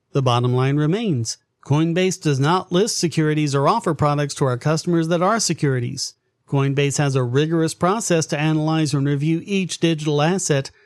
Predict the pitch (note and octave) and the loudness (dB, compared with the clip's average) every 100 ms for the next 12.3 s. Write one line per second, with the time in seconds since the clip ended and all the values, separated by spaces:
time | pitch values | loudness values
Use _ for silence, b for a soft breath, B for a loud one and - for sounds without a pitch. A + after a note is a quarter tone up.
0 | b - D#3+ - F3 A#3+ A3 F3+ F#3+ E3+ | b -4 -2 2 0 0 0 0 0 0
1 | D3+ C#3 G3 A3+ F3 E3 D#3 C#3+ C3 B2+ | 0 0 2 2 2 0 2 0 0 -2
2 | - G#3+ G#3+ C3+ A#2+ - _ _ _ C3 | -2 0 0 -2 -6 -14 _ _ _ -2
3 | B2+ C3 C#3 E3+ D3+ F3 E3 F3+ - F3+ | 0 0 2 0 2 2 2 0 0 2
4 | G3+ G3 G3+ F3 A#3+ - F#3 D3+ D#3 E3 | 2 2 0 0 -4 0 0 2 0 2
5 | D3+ D3+ E3 D3 E3+ D3+ - D3 D3 C#3+ | 0 2 0 0 0 0 0 0 2 2
6 | C#3+ D#3+ D3 C#3+ E3 G3+ - B2 G#2 - | 2 0 0 0 0 0 0 -2 -2 -10
7 | _ _ _ _ _ _ C3+ A#2 C3 C3+ | _ _ _ _ _ _ -2 0 0 2
8 | E3+ D#3 - C3+ - D#3+ G#3 F#3 D3 C#3 | 2 0 2 -2 0 0 0 0 0 2
9 | D3+ E3 E3+ - E3 D#3+ C3+ D#3+ D#3+ D#3+ | 0 0 0 0 0 0 0 0 0 0
10 | D3 D#3 D#3+ - D#3+ C#3+ F3 F3+ F#3 F3 | 0 2 0 0 -2 0 -2 0 -2 0
11 | F3 - A3 F#3+ D3 D3+ D3 - C#3+ F#3+ | -2 2 0 0 0 0 0 -2 0 0
12 | F#3 B2+ B2 | 0 -4 -10